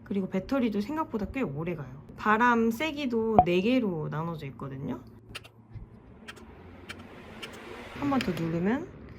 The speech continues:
끌 수 있어요. 한 일 단만 해놔도 사실 시원하거든요.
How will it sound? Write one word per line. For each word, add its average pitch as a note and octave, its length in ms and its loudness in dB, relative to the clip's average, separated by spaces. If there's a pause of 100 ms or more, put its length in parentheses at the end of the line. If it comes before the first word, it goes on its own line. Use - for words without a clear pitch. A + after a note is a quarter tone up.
(360)
끌 - 120 2
수 - 160 -4
있어요. C#3+ 380 -6 (720)
한 G#3+ 260 2
일 C#4 220 0
단만 D#4+ 380 6
해놔도 C4+ 500 6
사실 G#3 640 4
시원하거든요. B3 720 4